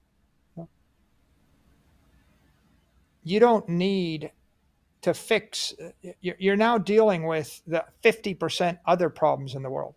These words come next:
right? You're trying to fix the schools and fix the hospitals and fix the foreign policy and fix the fiscal policy. And you're trying to, f-, let's say it a different way. Why is the currency collapsing?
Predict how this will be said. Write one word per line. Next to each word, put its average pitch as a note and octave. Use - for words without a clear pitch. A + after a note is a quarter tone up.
right? E3
You're E3
trying G3
to E3+
fix -
the E3
schools E3
and D3
fix -
the E3
hospitals D#3
and C#3+
fix -
the D#3
foreign D#3
policy D#3
and C#3+
fix -
the D3+
fiscal D3+
policy. C#3+
And D#3
you're F3+
trying A#3
to, F3
f-, -
let's G#3
say A#3
it G3
a F3+
different G3
way. B2
Why G#3+
is -
the A3
currency G3+
collapsing? C#3